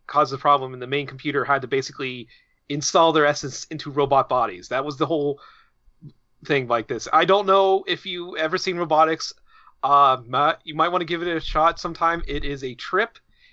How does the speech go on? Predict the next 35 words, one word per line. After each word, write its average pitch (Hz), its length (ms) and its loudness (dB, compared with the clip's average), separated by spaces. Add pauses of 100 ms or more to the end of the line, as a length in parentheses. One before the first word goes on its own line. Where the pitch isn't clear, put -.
It 143 160 -6
was, 143 360 0 (180)
uh, 131 440 6 (640)
under 170 320 2
the 165 80 -2
Milton 175 340 2
Brad-, 185 300 4 (100)
it 156 80 -4
was 160 180 -4
a 156 60 -10
toy 226 200 -4
line 165 260 2
as 135 100 -6
well, 135 440 2 (140)
under 143 160 -8
Milton 147 300 -6
Bradley, 131 580 0 (280)
which 143 200 -8
eventually 131 600 -4
was 131 200 -12
bought 131 340 4 (320)
by 127 120 -4
Hasbro, 131 500 -2
which 120 260 -12
means 160 340 -8
that 151 200 2 (200)
it 160 200 -4
was 170 380 2
actually 165 400 -2
folded 170 340 -6
into 170 220 -8
the 151 100 -10
<laughs> - 140 -18
Transformers - 800 -8
universe. 139 640 -4